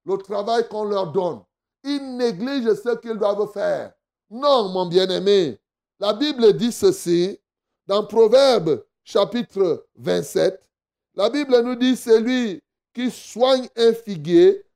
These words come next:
en mangera le fruit, et celui qui garde son maître sera honoré. Proverbe chapitre vingt-sept, le verset dix-huit.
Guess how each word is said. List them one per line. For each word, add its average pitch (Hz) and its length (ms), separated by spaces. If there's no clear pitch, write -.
en 208 120
mangera 202 500
le 196 120
fruit, 185 480
et 214 100
celui 214 320
qui 233 140
garde 202 300
son 160 200
maître 202 840
sera 175 480
honoré. 143 560
Proverbe 214 380
chapitre 185 440
vingt-sept, 170 440
le 165 80
verset 156 320
dix-huit. 135 440